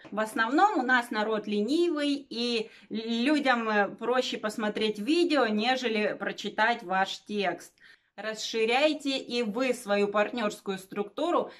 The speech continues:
записывая отзывы. Нас в сообществе будет все больше и больше. И получи бонус за отзыв от одного до сорока долларов.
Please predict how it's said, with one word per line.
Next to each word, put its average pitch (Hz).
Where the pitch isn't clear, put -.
записывая 208
отзывы. 214
Нас 277
в -
сообществе 214
будет 190
все 220
больше 208
и -
больше. 202
И 214
получи 214
бонус 220
за 202
отзыв 175
от 226
одного 190
до 196
сорока 196
долларов. 175